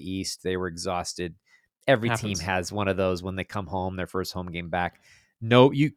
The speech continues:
Speaker 1: you, most of the educated hockey fan base understands, like, hey, that's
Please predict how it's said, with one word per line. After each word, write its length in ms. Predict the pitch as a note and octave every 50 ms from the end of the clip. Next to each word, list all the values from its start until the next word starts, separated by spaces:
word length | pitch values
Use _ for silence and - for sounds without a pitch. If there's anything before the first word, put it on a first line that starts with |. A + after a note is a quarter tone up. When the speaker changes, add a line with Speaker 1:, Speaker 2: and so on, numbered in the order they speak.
| - -
Speaker 1:
you, 140 | - - C#3
most 480 | C3+ C3 B2+ C#3 C#3+ D3 C#3+ - -
of 120 | - A2 G2+
the 160 | A2 A2 -
educated 540 | A2+ G#2+ G2+ G#2+ - - G#2+ F#2+ F#2 F2+ E2
hockey 420 | E2+ G2+ F#2+ E2+ - - F2+ E2+
fan 320 | - - G#2 F#2+ F2+ F2 D#2
base 360 | D#2+ E2 E2+ D#2+ - - - -
understands, 600 | G2+ F2 E2 E2 - - - D#2+ D#2 D#2 D#2 D#2 D#2+
like, 120 | D#2+ D#2 _ _ _ _ - -
hey, 200 | - - E2 D#2 D#2+
that's 380 | E2+ E2 E2 - - - -